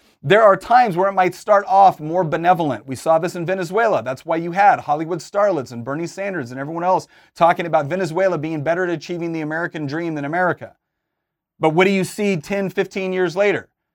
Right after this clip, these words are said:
You see people eating their dogs for sustenance. Why? Because as Margaret Thatcher said, "Sooner or later you run out of other people's money." All right, so that's the first point. But here's the second point I wanna go over, 'cause I think this was also, um,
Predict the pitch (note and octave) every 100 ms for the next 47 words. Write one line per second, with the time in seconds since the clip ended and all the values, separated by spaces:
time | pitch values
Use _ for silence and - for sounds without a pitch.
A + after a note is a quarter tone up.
0 | _ _ - F3+ F3+ G#3 A3 G3 G#3+ F#3
1 | F#3 F#3 E3+ D3+ D3 D3 C#3+ - E3 G#3+
2 | G3+ D3+ B2 - _ _ _ _ _ _
3 | _ _ _ _ C#3 D3+ F3+ G3 F3+ D#3
4 | C#3 C3 A#2+ B2+ D#3 F#3 A3+ B3+ - E3
5 | E3 D#3+ C#3+ - F3 G3 F#3 E3 E3 D#3+
6 | D3+ D3+ D3+ D3 C#3+ C#3+ D3+ C#3+ C3 C3+
7 | C#3+ B2+ _ _ _ _ _ _ _ _
8 | _ C#3 D3+ C#3+ F#3 D#3+ D3+ _ D3 F#3+
9 | G#3+ A3 - G3 F3+ D3 A#2+ _ _ -
10 | F3 C#4 C#4 - A3+ G#3+ F3+ D#3 C#3 C3
11 | B2+ B2+ A#2+ A#2+ C#3+ C#3+ F#3 G3+ G3 F3
12 | E3+ F3 - E3 C#3 C#3+ D#3 C3+ A#2+ A2